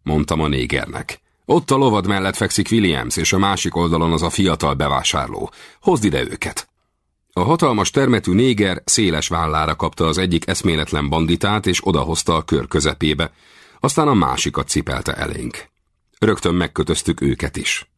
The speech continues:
Most végre nyugodtan beszélhettünk,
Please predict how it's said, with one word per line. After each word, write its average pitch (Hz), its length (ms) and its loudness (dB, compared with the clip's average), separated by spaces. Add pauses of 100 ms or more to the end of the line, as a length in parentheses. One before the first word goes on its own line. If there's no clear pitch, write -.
(1080)
Most 190 220 4
végre 120 260 4
nyugodtan 95 480 2
beszélhettünk, 90 800 2